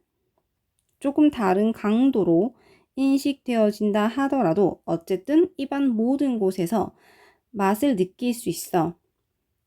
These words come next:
Moreover, the mechanism at work is not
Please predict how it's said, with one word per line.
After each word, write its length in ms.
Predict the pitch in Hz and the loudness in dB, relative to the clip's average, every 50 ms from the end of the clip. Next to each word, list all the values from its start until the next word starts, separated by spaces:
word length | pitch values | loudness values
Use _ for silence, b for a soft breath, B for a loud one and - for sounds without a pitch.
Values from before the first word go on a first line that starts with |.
| _ _ _ - | _ _ _ -4
Moreover, 920 | 226 240 240 247 269 302 311 - - 202 190 180 196 208 247 311 339 - _ _ _ _ | -2 0 2 2 4 2 2 2 0 -2 -2 0 0 0 0 -2 -4 -6 _ _ _ _
the 100 | 220 208 | -4 -4
mechanism 640 | 190 190 190 - - 240 240 233 240 247 247 269 262 - | -4 -4 -4 -6 -6 -4 -4 -2 -2 -2 -2 -4 -4 -2
at 160 | 220 220 214 202 | -2 -2 0 0
work 440 | 202 208 196 202 208 214 - - | 0 0 0 0 -2 -4 -6 -8
is 220 | - 226 220 214 - 208 | -6 -6 -6 -6 -6 -4
not 400 | 208 208 202 214 220 254 269 | -4 -2 -2 0 -2 -2 -4